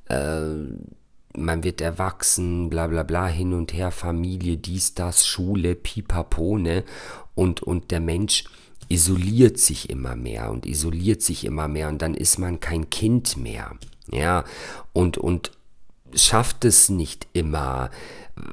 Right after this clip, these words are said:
das zu äußern, was man denkt, was man fühlt, ja, was einen stört, was man will, was man nicht will, ja.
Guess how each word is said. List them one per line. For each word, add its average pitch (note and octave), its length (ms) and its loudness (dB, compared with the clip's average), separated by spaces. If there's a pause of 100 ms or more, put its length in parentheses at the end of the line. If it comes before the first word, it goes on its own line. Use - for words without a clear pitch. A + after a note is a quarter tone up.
(140)
das - 400 2
zu - 260 0
äußern, D#2 560 2
was D2 220 0
man D2+ 260 -2
denkt, C#2 380 -4
was D2+ 240 2
man D2 180 -4
fühlt, C#2+ 840 -4
ja, C#2 240 -6
was D2+ 180 4
einen D2+ 320 -2
stört, D#2+ 600 2
was D2+ 180 -2
man D2 320 -6
will, F2+ 240 0
was D2 220 0
man D#2 240 -4
nicht - 340 -4
will, G1+ 300 -10 (240)
ja. D#2+ 420 -8